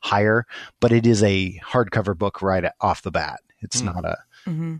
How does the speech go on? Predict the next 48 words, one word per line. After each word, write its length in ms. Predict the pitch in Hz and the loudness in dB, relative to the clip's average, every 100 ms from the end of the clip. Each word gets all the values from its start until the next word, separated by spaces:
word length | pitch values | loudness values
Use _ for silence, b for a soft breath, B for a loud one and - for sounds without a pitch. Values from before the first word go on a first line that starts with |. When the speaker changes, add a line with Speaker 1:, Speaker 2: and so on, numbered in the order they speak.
| - | -14
Speaker 1:
it's 160 | 101 - | -14 -6
not 140 | 90 | -4
a 20 | 87 | -4
paperback 640 | 95 87 80 71 - - | -6 -4 -4 -6 -6 -12
trade. 340 | - 87 87 | -10 -8 -8
It's 220 | 80 - | -8 -8
a 180 | 85 82 - | -10 -10 -6
hardcover 460 | 101 85 - 85 - | -4 -4 -6 -8 -8
trade. 400 | - 73 85 - | -10 -8 -10 -10
So, 320 | - 85 85 _ _ _ - | -8 -6 -8 _ _ _ -6
um, 200 | 90 90 | -4 -2
that's 220 | - 135 | -4 -2
another 260 | 143 151 | 0 2
one 160 | 110 98 | 2 2
that 100 | 95 | 0
I 40 | 95 | 0
was 120 | - | -2
kind 140 | 107 | -2
of 40 | 104 | -2
excited 380 | - 117 117 117 | 0 4 4 4
about, 280 | 120 123 | 4 4
looked 260 | - 107 - | 0 -2 2
at, 260 | 113 117 107 | 4 4 0
and 120 | 95 | -4
thought, 240 | 104 98 - | -2 -2 -4
"Hey, 440 | - 151 117 87 | -8 -4 -2 -2
I 80 | 92 | -4
think 260 | - 107 - | -6 -10 -4
that 180 | 107 107 | -4 -2
would 100 | 101 | -6
look 200 | 104 110 | -6 -4
really 180 | 107 | -4
good 140 | 107 104 | -4 -4
on 100 | 98 | -4
my 100 | 95 | -4
shelf, 420 | - - 160 - | -2 -4 -4 -6
and 100 | 90 | -4
I 40 | 90 | -4
wanna 180 | 92 | -6
see 160 | - 107 | -6 -4
what 140 | 104 | -4
it's 180 | 98 - | -6 -8
all 120 | 95 87 | -8 -4
about." 280 | 90 85 - _ B B B B B B B | -2 -2 -6 _ B B B B B B B
And 120 | - 160 | 2 4
I'm 120 | 147 | 4
just 180 | 143 143 | 4 4
more, 380 | 117 110 101 | 4 4 2